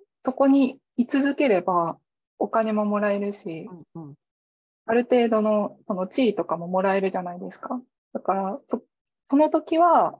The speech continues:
Speaker 1: もしかしたら会社員っていう身分に依存してたのかなって、その、この記事も読んだりしたり、そのフリーランスになっ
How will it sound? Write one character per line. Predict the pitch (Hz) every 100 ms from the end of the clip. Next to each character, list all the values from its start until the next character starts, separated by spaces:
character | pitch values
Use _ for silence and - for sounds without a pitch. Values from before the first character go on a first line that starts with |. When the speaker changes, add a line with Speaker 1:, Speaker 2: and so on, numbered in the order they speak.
| _
Speaker 1:
も | 277
し | 285
か | - 262
し | -
た | 285
ら | 254
会 | 247 254
社 | 247 269
員 | 233 226 262
っ | -
て | 220
い |
う | 202
身 | 233 233
分 | 202 190
に | 202 196 208
依 |
存 | 220 214 214
し | -
て | 240
た | 202
の | 170 185
か | 190
な | 185
っ | 185 _ _
て、 | 185 180 - _ _ _ _ _ _ _ _ -
そ | 190
の、 | 190
こ | 240
の | 220
記 | 240 247
事 | 208
も | 190
読 | 196
ん | 190 196 226 262
だ | 190 185
り | 196
し | 233
た | 233
り、 | 254 381 - - _ -
そ |
の | 202
フ | 262
リ | 269
ー |
ラ | 196
ン | 190
ス | -
に | 208
な |
っ | 262